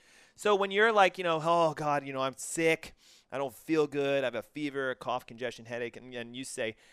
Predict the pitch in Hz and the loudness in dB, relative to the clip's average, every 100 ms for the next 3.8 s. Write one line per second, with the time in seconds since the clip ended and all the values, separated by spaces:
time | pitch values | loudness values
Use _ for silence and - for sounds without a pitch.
0 | _ - 139 147 - 139 117 110 110 123 | _ -10 -8 -6 -6 -6 -4 -2 0 0
1 | 117 113 123 127 120 104 117 156 143 - | -4 -8 -8 -8 -8 -8 -8 -8 -10 -10
2 | 110 160 240 185 180 165 170 156 127 139 | -10 -6 -2 0 -2 -4 -4 -6 -2 -2
3 | 135 120 - - 202 156 147 | 0 -4 -12 -8 -6 -6 -6